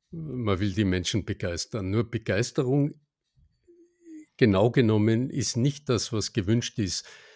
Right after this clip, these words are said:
wenn du als Führungskraft zu Menschen sprichst. Ganz egal, ob das Kunden sind oder ob das Mitarbeiterinnen und Mitarbeiter sind.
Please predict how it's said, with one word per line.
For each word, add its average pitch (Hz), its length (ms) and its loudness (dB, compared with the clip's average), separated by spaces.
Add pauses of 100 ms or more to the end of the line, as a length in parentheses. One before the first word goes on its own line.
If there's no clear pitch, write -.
(140)
wenn 104 180 0
du 101 120 0
als 95 120 -2
Führungskraft 101 920 -4
zu 113 160 -4
Menschen 104 340 -2
sprichst. - 360 -6
Ganz 110 220 0
egal, 104 280 2
ob 117 180 -8
das - 200 -4
Kunden 135 340 0
sind 104 440 -4 (240)
oder 110 240 0
ob 98 140 -8
das 104 160 -2
Mitarbeiterinnen 90 840 -4
und 87 100 -2
Mitarbeiter 95 580 -4
sind. 120 360 -10